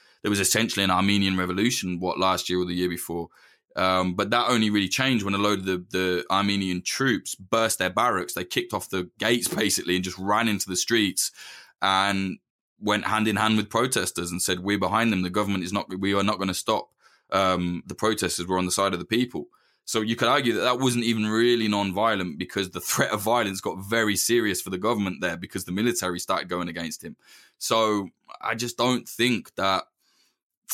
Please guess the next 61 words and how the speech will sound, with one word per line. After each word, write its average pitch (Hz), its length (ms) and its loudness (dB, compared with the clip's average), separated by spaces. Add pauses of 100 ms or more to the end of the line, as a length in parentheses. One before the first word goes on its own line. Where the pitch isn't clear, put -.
(100)
I 123 80 2
don't 160 200 2
know, 143 200 4
man. 110 220 4
It's, 110 180 -2
it's 120 180 0
not 175 140 2
really 127 180 4
up 123 120 -2
to 117 100 -2
me 113 120 2
to 110 120 -6
decide 104 320 2
what 104 100 0
is 104 140 2
and 101 100 2
isn't, 98 200 -4
isn't, 95 440 -2
like, 90 200 0
worth 98 420 0
using 95 400 -2
or 87 80 -4
whatever. 95 280 2
But 95 120 -2
just 120 200 2
from 120 140 2
a 110 60 2
journalist 110 500 0
point 104 240 -2
of 90 80 -8
view, 107 460 2 (260)
from 107 120 -2
someone 110 260 2
who 101 60 4
has 90 100 -2
covered 120 300 0
all 104 80 2
these 92 120 -2
conflicts 104 560 -2
and 90 80 -2
revolutions 92 600 0
all 92 140 0
over 90 140 0
the 85 80 -6
world, 95 380 0 (560)
the 98 80 -4
peaceful, 117 480 0
the 101 120 -6
peaceful 123 480 0
way 90 280 2
is 90 280 0
just - 340 -2
not 104 200 0
really 98 440 2
going 92 360 0
to 87 200 -2
scare 92 480 2
power. 85 440 0
Whatever 104 380 0
the 104 100 0
power 104 320 0